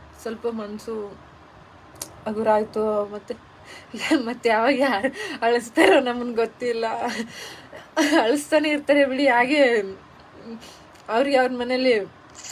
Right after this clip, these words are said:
ಅಕ್ಕ ತಂಗಿರು, ಅಂದ್ರೆ ಪ್ರೀತಿ, ಗೌರವ ಅವೆಲ್ಲ ಇತ್ತಂದ್ರೆ ಇನ್ನೊಬ್ರ ಮನೆ ಅಕ್ಕ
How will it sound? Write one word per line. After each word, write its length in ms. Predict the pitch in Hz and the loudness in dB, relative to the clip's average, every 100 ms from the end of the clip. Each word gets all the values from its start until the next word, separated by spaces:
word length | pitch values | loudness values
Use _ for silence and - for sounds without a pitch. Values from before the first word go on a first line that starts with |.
| - - 220 | -16 -8 -6
ಅಕ್ಕ 200 | 220 247 | -2 0
ತಂಗಿರು, 560 | 254 240 240 220 220 208 | 0 -2 -2 0 0 -2
ಅಂದ್ರೆ 480 | - - 220 233 | -8 -18 -6 -4
ಪ್ರೀತಿ, 480 | 226 247 247 240 233 | -2 -2 -4 -6 -10
ಗೌರವ 440 | 220 220 226 220 214 220 220 - - - - | -6 -6 -4 -4 -2 -4 -8 -20 -20 -16 -4
ಅವೆಲ್ಲ 280 | 233 247 254 | -2 2 2
ಇತ್ತಂದ್ರೆ 520 | 247 - 277 254 254 | 0 -2 -2 0 -2
ಇನ್ನೊಬ್ರ 400 | 240 240 294 277 | -2 -2 0 2
ಮನೆ 280 | 262 254 269 | 0 0 0
ಅಕ್ಕ 260 | 220 208 | 0 -2